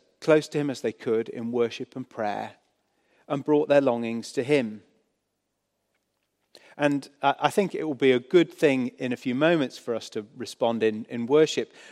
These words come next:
But I want to offer some other, uh, reflections, uh, first.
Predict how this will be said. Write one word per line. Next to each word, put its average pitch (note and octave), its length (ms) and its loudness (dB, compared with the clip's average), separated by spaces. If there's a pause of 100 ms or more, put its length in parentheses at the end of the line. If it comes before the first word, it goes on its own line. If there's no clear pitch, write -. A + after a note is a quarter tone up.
But D#3 80 4
I - 20 8
want F#3+ 220 4
to F3 80 4
offer D#3+ 280 2
some D3+ 180 0
other, C#3 380 6 (300)
uh, B2+ 180 2
reflections, B2 840 -4 (140)
uh, A#2 280 -2
first. D3+ 580 0